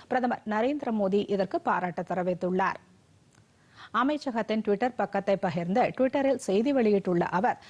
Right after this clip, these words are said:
நமது இளைஞர்களின் தொழில்முனைவு ஆர்வத்திற்கு மிகப்பெரிய சான்றாக இது அமைந்துள்ளதாக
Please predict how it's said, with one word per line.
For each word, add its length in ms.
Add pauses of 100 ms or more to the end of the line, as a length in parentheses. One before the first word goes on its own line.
(140)
நமது 320
இளைஞர்களின் 680
தொழில்முனைவு 540
ஆர்வத்திற்கு 760
மிகப்பெரிய 680
சான்றாக 600
இது 160
அமைந்துள்ளதாக 680